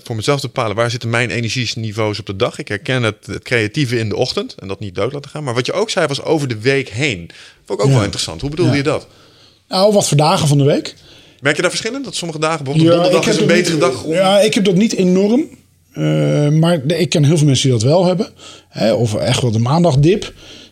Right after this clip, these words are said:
Speaker 2: Eh, of juist vrijdag, die dip. Ik,
Speaker 1: Mhm.
Speaker 2: ik heb dat niet enorm. Maar het is wel een mooie manier om te kijken, oké, wanneer plan ik dan welke activiteit?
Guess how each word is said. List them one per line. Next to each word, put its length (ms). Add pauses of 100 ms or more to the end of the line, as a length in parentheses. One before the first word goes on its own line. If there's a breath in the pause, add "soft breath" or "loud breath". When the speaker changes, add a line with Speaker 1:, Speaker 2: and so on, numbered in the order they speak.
Speaker 2:
Eh, 140 (240)
of 220
juist 360
vrijdag, 600
die 180
dip. 260 (120)
Ik, 160
Speaker 1:
Mhm. 160
Speaker 2:
ik 160
heb 140
dat 140
niet 180
enorm. 420
Maar 420
het 180
is 100
wel 140
een 140
mooie 200
manier 300
om 80
te 60
kijken, 260
oké, 200
wanneer 280
plan 260
ik 120
dan 200
welke 260
activiteit? 640